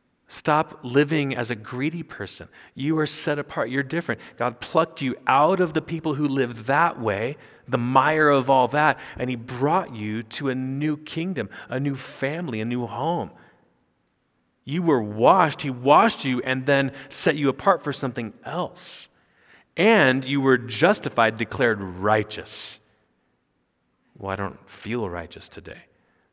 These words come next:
Do you believe in the power of Jesus Christ to forgive you of sins? Yes, I do.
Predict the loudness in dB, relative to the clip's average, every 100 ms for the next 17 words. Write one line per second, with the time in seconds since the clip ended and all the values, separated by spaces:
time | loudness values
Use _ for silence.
0 | _ _ _ -10 -6 -6 -4 -4 -6 -10
1 | -6 -2 -2 -2 -6 -10 -12 -6 -6 -6
2 | -10 -8 -6 -6 -8 -8 -10 -10 -12 -12
3 | -12 -16 -16 -18 -20